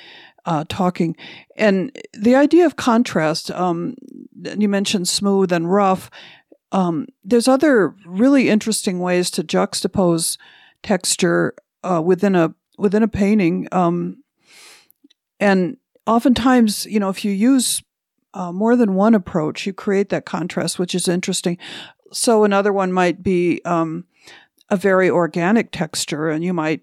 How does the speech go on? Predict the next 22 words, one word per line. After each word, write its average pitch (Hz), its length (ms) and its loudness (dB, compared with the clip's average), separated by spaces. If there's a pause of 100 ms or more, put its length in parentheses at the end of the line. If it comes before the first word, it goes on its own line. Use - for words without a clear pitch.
(460)
create 180 380 0
physical 196 420 0
texture - 560 -4
by 147 280 -4
pressing 170 480 -6
in 156 400 -4
dried 160 360 -4
grass 165 480 -4
or - 100 -10
something 170 340 -8
like 147 260 -4
that, 170 320 -2 (640)
um, 160 380 0 (360)
versus 233 500 2
mechanical 196 680 -6
texture - 600 -6
or, 156 440 -2 (320)
you 190 100 -2
know, 160 160 0
very 175 400 2
hard-edged 165 800 0
or 151 280 -6